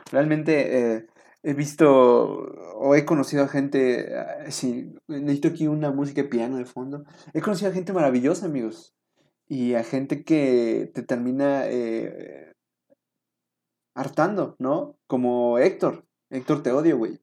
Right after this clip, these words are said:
Eh, ya, ya basta, amigo, ya basta de escribir tan mal. Eh, en, en realidad, este, este podcast va a ser una pequeña, eh, un pequeño teletón, amigos, para juntar dinero y mandar a nuestro amigo,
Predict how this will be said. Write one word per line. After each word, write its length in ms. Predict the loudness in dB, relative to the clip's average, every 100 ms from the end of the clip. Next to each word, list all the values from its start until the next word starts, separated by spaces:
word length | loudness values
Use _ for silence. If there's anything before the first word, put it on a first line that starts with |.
| _
Eh, 580 | -14 -8 -6 -6 -8 -12 -18 _ _ _ _ _
ya, 340 | -4 4 4 4
ya 160 | 0
basta, 360 | 2 2 2 -4
amigo, 260 | -4 -6 -6
ya 120 | -2
basta 260 | -2 0 -4
de 40 |
escribir 360 | -4 -4 -4 -4
tan 200 | -4 -4
mal. 280 | -6 -8 -12
Eh, 440 | -8 -8 -8 -12 -18 _ _ _ _ _ _ _ _ _ -6
en, 360 | -2 -2 0
en 100 | 0
realidad, 380 | 6 8 8 4
este, 520 | 0 0 2 2 2
este 140 | 0 0
podcast 380 | 0 2 0 -2
va 40 |
a 20 |
ser 160 | -2 -2
una 440 | -2 -2 0 0
pequeña, 600 | 0 -2 -4 -4 -4 -4
eh, 400 | -6 -8 -10 -14 _ _ _ _ _
un 100 | -2
pequeño 280 | 2 2 4
teletón, 480 | 4 2 0 -4 -6 -4
amigos, 380 | -4 -2 -6
para 480 | 2 4 4 2 -2
juntar 480 | -4 -2 0 4 4
dinero 480 | 2 2 2 2 -2
y 340 | -4 -2 -2 0
mandar 400 | 0 4 6 6
a 100 | 2
nuestro 340 | -2 -4 -6
amigo, 520 | -4 -2 -2 -4 -6